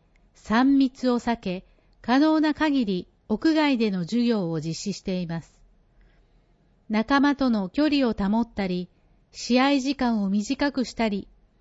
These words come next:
人数を減らしたりして実施しています。スポーツ庁から、「嫌いを好きに変え、頑張ろう」と書かれた子どもたちが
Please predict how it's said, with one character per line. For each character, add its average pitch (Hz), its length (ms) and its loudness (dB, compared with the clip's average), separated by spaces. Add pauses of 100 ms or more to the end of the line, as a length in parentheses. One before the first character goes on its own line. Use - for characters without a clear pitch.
(440)
人 269 260 4
数 214 160 -2
を 196 120 0
減 220 200 0
ら 302 120 0
し - 60 -12
た 320 160 0
り 269 100 0
し - 100 -14
て 196 160 -4
実 165 160 -6
施 202 200 -8
し - 100 -10
て 190 140 -4
い 185 100 -4
ま 170 140 -6
す。 - 240 -20 (1160)
ス - 140 -18
ポ 311 220 4
ー 302 40 2
ツ - 160 -20
庁 254 240 2
か 196 200 -4
ら、 190 220 -4 (1040)
「嫌 285 260 4
い 302 120 4
を 302 40 2
好 - 160 -4
き 349 180 0
に 311 160 6
変 208 200 0
え、 - 120 -6 (160)
頑 294 260 4
張 330 140 2
ろ 302 200 4
う」 226 60 -2
と 220 200 -6
書 214 100 -4
か 233 160 0
れ 220 100 -2
た 185 340 -6
子 262 140 2
ど 294 120 6
も 311 120 4
た 269 160 0
ち - 140 -6
が 196 260 -4